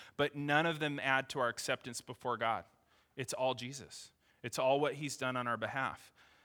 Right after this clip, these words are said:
Um, so those things are important, but they do not add to our acceptance. The gospel says that Jesus alone is our Savior.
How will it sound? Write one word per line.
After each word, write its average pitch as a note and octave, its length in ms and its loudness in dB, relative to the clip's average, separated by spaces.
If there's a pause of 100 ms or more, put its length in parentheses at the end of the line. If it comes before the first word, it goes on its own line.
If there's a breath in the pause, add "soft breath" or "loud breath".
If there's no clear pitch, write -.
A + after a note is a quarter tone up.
(200 soft breath)
Um, A2+ 180 -4
so - 160 2
those D#3 180 4
things E3+ 160 -2
are E3 80 4
important, C#3 360 2
but A2+ 100 -4
they B2 100 0
do B2 160 -2
not C3 200 2
add A#2+ 180 4
to B2 80 -2
our A2+ 80 2
acceptance. A#2 480 -4
The C3+ 60 -4
gospel D#3+ 500 10
says C3+ 300 2
that B2 140 -2
Jesus D3 400 -2
alone C#3+ 300 0
is B2 100 -4
our B2 100 2
Savior. C#3 400 0